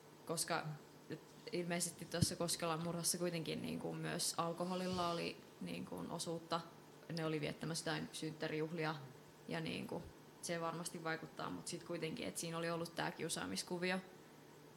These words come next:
Mut mikä niinku jotenkin toi, että, mm, et haluu niinku kuulua joukkoon, niin miten pitkälle siinä voi mennä.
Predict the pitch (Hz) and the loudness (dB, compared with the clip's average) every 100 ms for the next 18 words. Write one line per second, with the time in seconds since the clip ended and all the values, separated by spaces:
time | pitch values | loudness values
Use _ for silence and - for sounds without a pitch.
0 | - - 180 180 - 190 208 208 - 180 | -8 0 0 0 2 4 6 4 4 0
1 | 180 175 180 - - - - - 185 190 | 2 2 0 -2 -10 -16 -8 -2 2 2
2 | 180 - 190 180 170 - 160 - - - | 2 4 4 4 2 2 2 0 -8 -6
3 | 180 175 170 170 165 - - - - - | -2 0 2 0 -2 -6 -12 -18 -18 -16
4 | - - - - 175 175 185 175 170 151 | -16 -16 -10 0 0 2 2 4 2 0
5 | 151 175 175 165 156 160 160 160 - 165 | 0 2 4 6 6 6 4 2 0 2
6 | - - 175 - - - - - 175 175 | 2 0 -2 -4 -12 -18 -10 -2 2 4
7 | 180 180 175 170 - 170 165 160 165 170 | 4 2 4 4 4 2 2 2 4 4
8 | 160 160 | 2 2